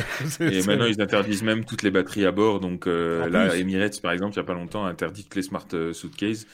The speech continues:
Speaker 1: Des trucs complètement
Speaker 2: Donc, euh,
Speaker 1: pas adaptés aux, aux, aux gens. Et alors, le, le truc qui, moi, m'a fait un petit peu hurler, mais ça, c'est, bon, c'est un petit peu de ma faute aussi, c'est ma timeline sur Twitter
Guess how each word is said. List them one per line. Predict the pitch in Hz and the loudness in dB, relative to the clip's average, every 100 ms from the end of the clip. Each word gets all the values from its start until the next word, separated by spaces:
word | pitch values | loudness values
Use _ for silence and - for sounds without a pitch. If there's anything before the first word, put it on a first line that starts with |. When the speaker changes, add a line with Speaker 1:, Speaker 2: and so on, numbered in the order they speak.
| - | -8
Speaker 1:
Des | 156 | -2
trucs | 220 214 | -2 -2
complètement | 175 170 175 | -2 -2 0
Speaker 2:
Donc, | |
euh, | |
Speaker 1:
pas | 170 | 0
adaptés | 147 143 - | 2 0 2
aux, | 135 127 123 | 0 0 -2
aux, | 113 120 | -2 0
aux | 117 | 0
gens. | 147 240 | 0 -2
Et | 175 | -2
alors, | 139 143 135 | -2 -4 -6
le, | 127 139 | -6 -4
le | 175 175 | 0 -2
truc | 180 175 | 0 -4
qui, | - 120 | -2 -2
moi, | 123 | -2
m'a | 117 | -4
fait | - 107 | -4 -2
un | 98 95 | -2 -6
petit | - | -8
peu | 113 127 | -4 -2
hurler, | 127 135 | 0 0
mais | 107 | -2
ça, | 98 123 | -4 -4
c'est, | 113 98 - | -4 -6 -8
bon, | - - | -18 -18
c'est | - | -20
un | |
petit | - 95 | -20 -18
peu | 92 | -16
de | 98 | -14
ma | 135 | -6
faute | 156 214 | -4 -4
aussi, | 208 233 | -2 -2
c'est | 107 | -2
ma | 92 | -4
timeline | 113 110 113 113 107 95 | -4 -6 -4 -4 -2 -4
sur | - | -6
Twitter | - 113 135 | -6 -4 -2